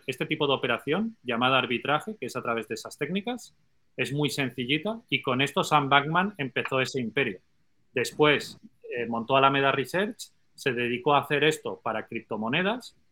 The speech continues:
es decir, las criptomonedas necesitan tener mercados líquidos y con el dinero de esto montó F T X. Y F T X, pues, es un exchange también muy grande, en un paraíso fiscal también, pero muy grande. Y,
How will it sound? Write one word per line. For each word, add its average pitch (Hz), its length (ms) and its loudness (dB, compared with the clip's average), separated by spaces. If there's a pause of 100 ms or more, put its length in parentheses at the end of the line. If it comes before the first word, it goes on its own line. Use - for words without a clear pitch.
(160)
es 123 80 -10
decir, 120 220 -4
las 113 160 -4
criptomonedas 120 580 -2
necesitan 127 540 -6
tener 131 300 -2
mercados 117 460 -4
líquidos 190 540 -4 (440)
y 139 140 -4
con 131 220 0
el 123 120 0
dinero 135 340 4
de 156 160 6
esto 170 200 -2
montó 139 360 0
F 143 200 0
T 117 200 -2
X. - 340 -14 (240)
Y 123 100 0
F 123 220 0
T 131 200 4
X, 156 300 -2
pues, 123 220 -6
es - 160 -10
un 123 160 -4
exchange 143 440 -4
también 127 360 -2
muy 120 400 -4
grande, 147 480 2
en 110 120 -8
un 110 120 -6
paraíso 117 400 -2
fiscal 117 360 -6
también, 160 440 0 (560)
pero 113 160 2
muy 127 240 2
grande. 165 420 2 (720)
Y, 117 840 6